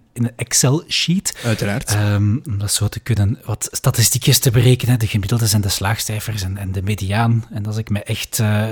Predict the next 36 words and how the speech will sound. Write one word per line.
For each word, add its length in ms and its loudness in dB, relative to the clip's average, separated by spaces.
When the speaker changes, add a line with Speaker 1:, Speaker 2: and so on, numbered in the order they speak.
Speaker 1:
als 160 -4
ik 120 -6
me 120 2
echt, 180 -6
Speaker 2:
Amai, 180 0
zeg, 200 2
Speaker 1:
eh, 80 -4
Speaker 2:
echt 140 -6
een 80 4
grondige 360 4
docent, 400 2
hè? 100 0
Speaker 1:
<laughs> 100 -2
Speaker 2:
Wauw. 320 -4
Speaker 1:
Ja, 140 2
ja, 200 2
je 80 2
moet 140 0
daar 120 -2
toch 140 -4
een 80 2
beetje 260 -4
inzicht 360 -2
hebben, 220 0
hè. 80 2
Maar 180 4
goed... 280 4
Op 100 -2
een 60 2
bepaald 340 4
moment 260 6
merkte 380 4
ik 280 2
dat, 200 0
nee, 180 8
wacht, 280 2